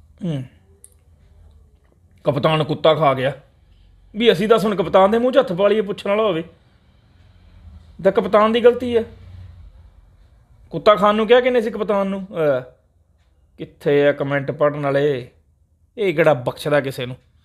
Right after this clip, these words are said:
ਅਹ, ਕੀ ਪੂਰੇ ਰੋਮਾਂਚਿਕ ਪ੍ਰੋਗਰਾਮ ਸਿਰਫ ਕਪਤਾਨ ਨੇ ਕੁੱਤਾ ਖਾਧਾ, ਹੋਰ ਕੁਛ ਨਹੀਂ ਕੀਤਾ?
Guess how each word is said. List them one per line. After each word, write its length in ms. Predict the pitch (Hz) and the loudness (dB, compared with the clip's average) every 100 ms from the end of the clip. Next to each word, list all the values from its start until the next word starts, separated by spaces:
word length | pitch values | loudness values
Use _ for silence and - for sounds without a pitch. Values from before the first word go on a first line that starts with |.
| _ _ _ _ _ - | _ _ _ _ _ -10
ਅਹ, 200 | 151 110 - - _ _ _ _ - | -6 -6 -10 -20 _ _ _ _ -8
ਕੀ 180 | 294 311 - - - | -4 -4 -8 -16 -4
ਪੂਰੇ 240 | 277 330 | 0 4
ਰੋਮਾਂਚਿਕ 480 | 302 226 233 233 320 | 4 4 2 2 -2
ਪ੍ਰੋਗਰਾਮ 380 | 302 302 277 277 | 4 4 6 2
ਸਿਰਫ 240 | 226 269 | 2 2
ਕਪਤਾਨ 380 | 247 226 233 233 | 0 -2 4 4
ਨੇ 100 | 233 | 4
ਕੁੱਤਾ 240 | 202 226 202 | 2 2 4
ਖਾਧਾ, 200 | 196 220 | 4 4
ਹੋਰ 80 | |
ਕੁਛ 160 | 185 190 | 2 0
ਨਹੀਂ 160 | 190 160 | -2 -4
ਕੀਤਾ? 240 | 147 151 | -6 -6